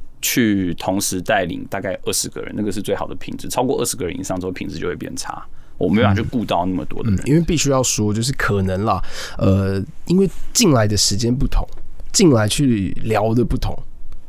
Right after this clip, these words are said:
Speaker 2: 对，所以可能传达的讯息，甚至你们的合作方向不同。
Speaker 1: 而且我还有待到四十几岁的，
Speaker 2: 而且甚至，
Speaker 1: 那个更不一样。
Speaker 2: 对，甚至还有一件事情就是，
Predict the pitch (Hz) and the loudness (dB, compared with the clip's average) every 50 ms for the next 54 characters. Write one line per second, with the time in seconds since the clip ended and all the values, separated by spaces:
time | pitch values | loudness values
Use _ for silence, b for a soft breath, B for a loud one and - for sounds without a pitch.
0 | - - - - 110 - - - - - - 127 135 135 - 110 101 101 98 95 | -6 -4 0 0 0 0 0 -4 -2 0 2 2 2 2 2 2 2 2 2 2
1 | - - 101 104 98 104 110 113 107 - - 127 104 - - - 107 113 117 120 | 2 2 2 2 0 0 0 0 0 2 2 2 2 0 -2 -2 -2 0 0 0
2 | 123 113 107 98 98 95 95 98 92 92 90 - - 104 98 - 95 95 - - | 0 0 2 2 2 2 0 0 0 -2 -2 0 -2 -2 -2 -2 -4 -4 -4 -4
3 | 90 87 - - - - - - - - - - 113 98 92 87 90 98 95 90 | -4 -2 -2 -2 -2 -4 -6 -6 -6 -4 -2 0 0 0 0 -2 -2 -4 -4 -6
4 | - - 92 92 95 95 - - 92 85 87 85 90 - 92 - - 78 - - | -4 -6 -4 -4 -4 -4 -4 -4 -4 -4 -4 -6 -6 -8 -8 -6 -6 -4 0 2
5 | - 156 160 165 131 113 - - 185 165 - - 180 156 110 92 87 - 131 113 | 2 2 4 2 2 2 2 2 2 2 2 2 0 0 0 0 0 2 2 2
6 | - - 98 95 87 95 - - 123 135 131 117 110 127 139 131 - 139 127 113 | 4 2 2 2 2 2 2 2 4 4 4 4 4 4 2 2 2 2 2 2
7 | 104 107 117 - - 120 | 0 0 0 0 0 0